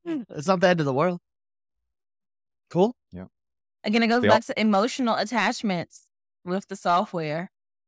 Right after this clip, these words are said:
Speaker 3: And I think, uh, Ross had mentioned it. Oh, no, you mentioned it. People, like, stick with what they start with. And I was like, "I'm breaking that
Speaker 1: <laughs>
Speaker 3: tradition."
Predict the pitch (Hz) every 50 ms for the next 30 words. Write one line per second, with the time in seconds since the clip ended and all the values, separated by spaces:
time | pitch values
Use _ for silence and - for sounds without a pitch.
0 | _ _ _ _ - 180 185 185 202 202 - 202 190 - - 165 165 156 165 160
1 | 175 196 - 175 160 139 - _ _ _ 156 175 175 175 175 175 - 170 160 160
2 | 156 156 151 - _ - 202 226 226 190 185 220 269 277 220 180 185 - 175 160
3 | 156 151 - - 226 202 - - 180 175 175 170 160 - _ - 160 160 156 151
4 | 135 _ _ _ _ _ _ - - _ 214 202 190 - 190 175 185 190 185 170
5 | 170 180 - - 190 190 214 208 233 226 233 220 - - 175 185 180 180 170 -
6 | - 196 208 185 143 175 190 196 190 - 165 165 185 170 180 220 220 - 190 165
7 | 175 170 - - 180 165 143 -